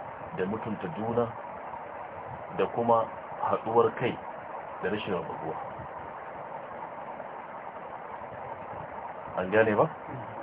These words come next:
To kenan kaga wanda zai ce yana bin tafarki na magabata,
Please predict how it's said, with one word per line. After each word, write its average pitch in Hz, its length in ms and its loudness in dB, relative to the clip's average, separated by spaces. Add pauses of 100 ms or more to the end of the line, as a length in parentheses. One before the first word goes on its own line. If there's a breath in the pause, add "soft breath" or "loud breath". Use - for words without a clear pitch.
(180)
To 107 160 4
kenan 127 320 10
kaga 151 480 12 (960)
wanda 151 400 10
zai 135 240 4
ce - 140 0
yana 117 280 10
bin 107 160 2
tafarki 107 460 2
na 92 80 4
magabata, 90 540 2